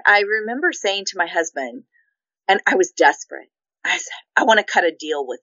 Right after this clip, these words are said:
you." And he was like, "A deal? What are you talking about?" And I'm like,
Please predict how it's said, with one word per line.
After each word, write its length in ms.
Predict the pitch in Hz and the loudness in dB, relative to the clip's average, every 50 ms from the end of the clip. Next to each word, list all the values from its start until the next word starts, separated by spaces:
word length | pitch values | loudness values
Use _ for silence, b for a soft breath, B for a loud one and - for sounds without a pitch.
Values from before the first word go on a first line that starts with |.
| - | -14
you." 180 | - 73 - - _ _ _ _ _ _ _ _ _ _ _ _ _ | -16 -16 -16 -18 _ _ _ _ _ _ _ _ _ _ _ _ _
And 100 | 214 233 | 2 6
he 120 | 311 339 254 | 6 6 6
was 140 | 233 214 202 | 6 4 4
like, 180 | 196 170 147 - - | 4 4 4 2 -2
"A 100 | - 156 | -4 -4
deal? 520 | 160 - - - 190 269 277 185 135 147 156 | -4 -4 -2 0 2 4 4 4 4 2 0
What 120 | 170 233 | -2 -2
are 40 | 349 | -2
you 120 | 466 480 - - | -4 -4 -6 -4
talking 440 | - - - - 262 - - - | 2 4 6 6 6 4 0 -4
about?" 400 | 170 151 143 92 76 62 52 50 - _ _ _ | -2 2 2 2 2 0 -4 -8 -10 _ _ _
And 120 | - 233 233 | 0 2 2
I'm 100 | 226 226 | 2 2
like, 280 | 220 196 170 160 151 | 2 0 -2 -2 -4